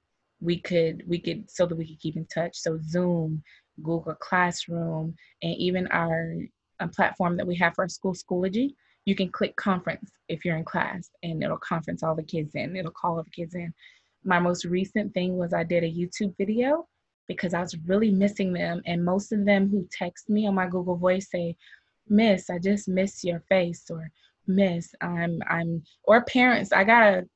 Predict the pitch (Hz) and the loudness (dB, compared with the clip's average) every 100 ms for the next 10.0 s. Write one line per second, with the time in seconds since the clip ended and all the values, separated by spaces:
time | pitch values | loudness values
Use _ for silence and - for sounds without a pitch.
0 | - 226 220 202 196 180 - 175 170 196 | -4 -2 2 0 0 -4 -2 -2 -2 -2
1 | 190 175 175 165 170 165 - 180 170 160 | 0 -2 -6 -8 -8 -6 2 4 4 0
2 | 170 _ _ _ - 185 170 170 - 175 | -6 _ _ _ -4 0 2 0 -2 -4
3 | 175 208 190 185 - 202 175 170 165 165 | 0 0 0 -2 -4 -2 0 -2 -4 -4
4 | 175 - - 185 175 175 170 170 170 170 | -6 -8 -10 -10 -6 -4 -2 -2 -2 -4
5 | 170 170 185 190 - 175 170 170 170 175 | -4 -6 -6 -10 -6 -6 -4 -2 -2 -2
6 | 170 - 165 - 170 165 160 160 175 - | -4 -8 -12 -10 -8 -4 -4 -4 -6 -10
7 | _ _ _ 165 160 160 165 165 - - | _ _ _ -10 -8 -6 -8 -10 -8 -4
8 | 170 170 - 165 180 196 170 165 165 175 | -2 -2 -4 -8 -2 0 0 -2 0 0
9 | 165 160 170 202 196 175 165 165 185 - | 0 -2 -2 0 0 0 -4 -6 -6 -10